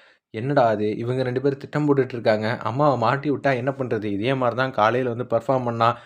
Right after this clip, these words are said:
அம்மா தேவையில்லாம வீராக்கிட்டையும் மாறன்கிட்டையும் மாட்டிக்கிட்டியே" அப்படின்னு சொல்லும்போது, "இப்ப என்னடா பண்ண போற?" அப்படின்னு சொல்லி கேக்குறாங்க.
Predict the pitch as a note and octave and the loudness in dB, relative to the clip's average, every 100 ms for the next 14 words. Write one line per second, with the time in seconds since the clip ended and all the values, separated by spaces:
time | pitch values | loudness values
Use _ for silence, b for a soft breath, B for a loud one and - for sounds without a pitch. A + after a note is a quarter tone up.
0 | B - G#2+ C#3 C3 A#2+ A2+ A#2+ C#3+ C#3 | B -10 -2 2 0 0 2 4 6 6
1 | D3 D#3+ B2+ D3 C#3+ A2+ C#3 C#3+ B2 C3+ | 4 2 2 2 2 0 -2 0 0 -2
2 | C3 A#2+ C3 A#2 A#2 C#3+ C3 B2 B2 A#2 | -4 -4 -4 -2 -2 -2 -4 -4 -2 -2
3 | A#2 C3+ C3 A#2+ G#2+ G2+ A#2 B B B | -2 -4 -4 -4 -2 0 0 B B B
4 | B B - G2 A2 D3 D#3 A#2+ B2+ A2+ | B B -6 -2 0 2 2 0 -2 -2
5 | G#2+ G#2 A2 A#2+ - G#2+ A2 B2 A#2 G#2+ | 0 0 -2 -8 -10 -8 -4 -4 -2 -2